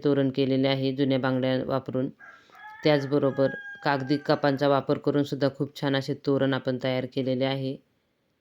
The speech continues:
त्याचे व्हिडिओ आपल्या चॅनलवरती आहेत. जुन्या बांगड्यांपासून खूप छान असे वॉल हँगिंग मी तयार करून दाखवलेले आहेत,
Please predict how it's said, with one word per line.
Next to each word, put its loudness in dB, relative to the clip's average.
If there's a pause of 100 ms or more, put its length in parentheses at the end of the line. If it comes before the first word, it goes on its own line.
(300)
त्याचे -2
व्हिडिओ 2
आपल्या 0
चॅनलवरती 0
आहेत. 0 (960)
जुन्या 4
बांगड्यांपासून 0
खूप -6
छान 2
असे 0
वॉल 2
हँगिंग 0
मी 2
तयार 2
करून 0
दाखवलेले 0
आहेत, 0